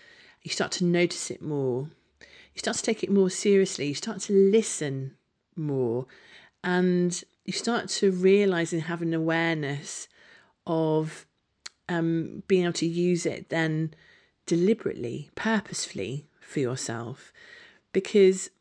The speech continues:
up to this point, you're just happy to receive things.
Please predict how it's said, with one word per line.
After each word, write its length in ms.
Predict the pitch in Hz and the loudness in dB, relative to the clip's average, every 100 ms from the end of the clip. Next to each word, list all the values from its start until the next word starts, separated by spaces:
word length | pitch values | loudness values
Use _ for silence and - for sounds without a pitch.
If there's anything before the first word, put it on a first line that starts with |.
| - | -8
up 160 | 240 - | -8 -4
to 80 | 190 | 2
this 220 | 196 196 | 2 2
point, 960 | - - 196 147 131 160 - - - - _ - - - _ _ _ _ - | -12 -4 -2 -2 -4 -6 -6 -8 -10 -14 _ -20 -20 -20 _ _ _ _ -2
you're 480 | 185 180 175 170 165 | 4 6 6 4 2
just 220 | 214 - | 0 -4
happy 380 | 202 190 - 170 | -4 -4 -2 -2
to 160 | - | 0
receive 420 | 170 165 214 208 175 | -2 0 0 0 0
things. 600 | - 110 104 151 - | -6 -10 -10 -10 -12